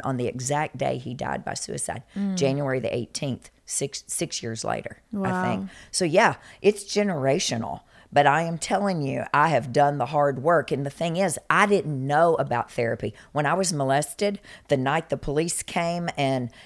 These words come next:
Speaker 1: and, you know, the whole thing was over and, and, and they took, well, they didn't take him away. They didn't arrest him. And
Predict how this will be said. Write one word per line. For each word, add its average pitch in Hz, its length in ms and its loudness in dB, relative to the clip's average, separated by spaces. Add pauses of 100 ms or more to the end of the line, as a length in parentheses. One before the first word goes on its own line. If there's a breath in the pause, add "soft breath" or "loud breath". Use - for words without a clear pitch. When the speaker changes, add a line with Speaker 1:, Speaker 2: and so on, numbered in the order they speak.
Speaker 1:
and, 151 180 0
you 151 80 0
know, 139 100 0
the 131 100 -2
whole 165 200 6
thing 170 240 0
was 151 140 -2
over 156 340 4
and, 135 220 -4
and, 127 320 0
and 131 180 0
they 147 140 2
took, - 320 -4
well, 135 340 2
they 131 100 0
didn't 131 200 -4
take 120 180 -2
him 117 80 -4
away. 120 160 -2
They 127 140 -2
didn't 117 180 -6
arrest 113 400 -4
him. 107 260 -4
And 123 200 -2